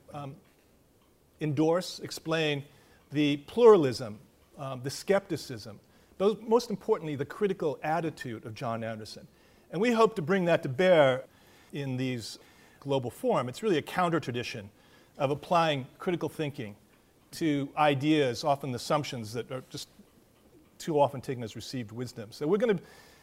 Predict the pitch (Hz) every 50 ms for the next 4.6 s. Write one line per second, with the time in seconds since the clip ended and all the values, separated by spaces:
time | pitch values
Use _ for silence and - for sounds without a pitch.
0 | _ _ _ _ _ - 156 - - - - 196 196 190 185 180 175 170 156 160
1 | 156 - - 185 170 165 156 127 135 160 165 160 156 147 135 131 - 180 - 156
2 | - 175 160 - 160 143 135 135 135 139 139 139 135 131 - 135 120 - - -
3 | 127 - - 160 143 135 127 135 127 131 135 - 151 120 120 117 110 - - 117
4 | 113 123 123 127 131 135 127 120 - - - -